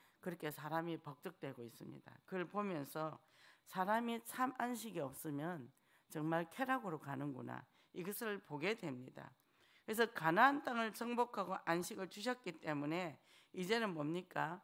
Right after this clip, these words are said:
작은 문제 속에서 우리가 흔들리지 않는다는 거죠. 인간에게 반드시 필요한 것은 하나님의 참된 안식입니다. 그래서 그것을 누리는 것이 바로 기도고요. 이 기도가 하나님과 함께하는 것을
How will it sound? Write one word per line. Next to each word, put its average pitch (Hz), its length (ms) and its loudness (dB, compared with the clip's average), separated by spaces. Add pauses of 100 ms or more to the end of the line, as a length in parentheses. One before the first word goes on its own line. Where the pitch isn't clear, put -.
(300)
작은 143 360 -4
문제 160 380 -2
속에서 147 400 -8
우리가 127 300 -8
흔들리지 170 520 -6
않는다는 160 600 -4
거죠. - 260 -14 (460)
인간에게 247 760 4
반드시 240 600 0
필요한 202 440 -2
것은 170 400 -2 (280)
하나님의 143 640 -2
참된 214 520 -6 (100)
안식입니다. 156 760 -4 (480)
그래서 247 400 2 (640)
그것을 240 540 2
누리는 214 380 2
것이 170 240 -4
바로 143 360 -6
기도고요. 147 720 -4 (320)
이 226 220 2
기도가 226 520 0
하나님과 190 360 0
함께하는 180 720 0
것을 180 300 -6